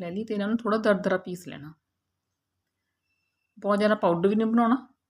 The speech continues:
ਥੋੜ੍ਹਾ ਦਰਦਰਾ ਜਿਹਾ ਪੀਸ ਲੈਣਾ। ਆਪਾਂ ਡਰਾਈ ਰੋਸਟ ਵੀ ਕਰ ਸਕਦੇ ਹਾਂ, ਪਰ ਮੇਰੇ ਕੋਲ ਇੰਨਾ ਟਾਈਮ ਨਹੀਂ ਸੀ, ਮੈਂ ਫਟਾਫਟ ਬਸ ਆਈਂ ਪੀਸ ਲੈਂਦੇ ਇਹਨੂੰ। ਕਈ ਵਾਰ ਨਹੀਂ ਆਪਾਂ ਡਰਾਈ ਰੋਸਟ ਕਰਕੇ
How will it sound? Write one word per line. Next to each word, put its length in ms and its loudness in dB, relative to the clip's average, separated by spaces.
ਥੋੜ੍ਹਾ 220 0
ਦਰਦਰਾ 400 2
ਜਿਹਾ 120 -4
ਪੀਸ 300 -14
ਲੈਣਾ। 200 -6
ਆਪਾਂ 160 2
ਡਰਾਈ 240 4
ਰੋਸਟ 280 4
ਵੀ 60 4
ਕਰ 120 4
ਸਕਦੇ 280 2
ਹਾਂ, 40 4
ਪਰ 140 2
ਮੇਰੇ 140 2
ਕੋਲ 140 -2
ਇੰਨਾ 160 -2
ਟਾਈਮ 300 0
ਨਹੀਂ 140 0
ਸੀ, 80 -4
ਮੈਂ 80 0
ਫਟਾਫਟ 480 -2
ਬਸ 160 -10
ਆਈਂ 140 -4
ਪੀਸ 260 -10
ਲੈਂਦੇ 180 -4
ਇਹਨੂੰ। 140 -4
ਕਈ 160 -4
ਵਾਰ 120 -2
ਨਹੀਂ 120 0
ਆਪਾਂ 140 -2
ਡਰਾਈ 220 6
ਰੋਸਟ 220 2
ਕਰਕੇ 560 -4